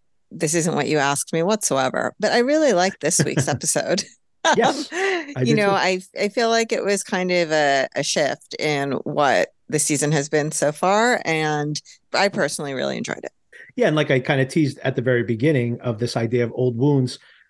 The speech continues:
Speaker 2: I like the fact that maybe for the first time this season, something I've complained about, there's a lot of plot happening, but I felt more disconnected from the show, that here's an episode of the show where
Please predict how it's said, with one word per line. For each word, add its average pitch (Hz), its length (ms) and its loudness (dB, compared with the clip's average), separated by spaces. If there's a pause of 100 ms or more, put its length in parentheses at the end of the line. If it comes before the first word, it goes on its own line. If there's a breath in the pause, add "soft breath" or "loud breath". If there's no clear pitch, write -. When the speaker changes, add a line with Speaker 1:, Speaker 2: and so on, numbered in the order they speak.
(140)
Speaker 2:
I 143 80 2
like 143 220 2
the 143 80 -2
fact 127 420 -2
that 120 240 0
maybe 156 320 4
for 143 140 0
the 135 80 2
first 139 260 0
time 123 220 2
this 113 160 -2
season, 143 340 4
something 120 260 -2
I've 110 140 -2 (100)
complained 120 380 0
about, 123 280 0
there's 107 120 -4
a 120 60 -2
lot 131 160 2
of 123 120 -8 (360)
plot 214 300 -2
happening, 107 460 -6 (300 loud breath)
but 127 140 0
I 120 40 2
felt 117 400 -2
more 120 240 0
disconnected 117 560 -4
from 113 180 -4
the 110 60 0
show, 127 460 2 (440 loud breath)
that 127 420 0
here's 156 380 2
an 131 160 -2
episode 131 300 -2
of 123 60 2
the 113 40 -4
show 131 220 2
where 139 340 2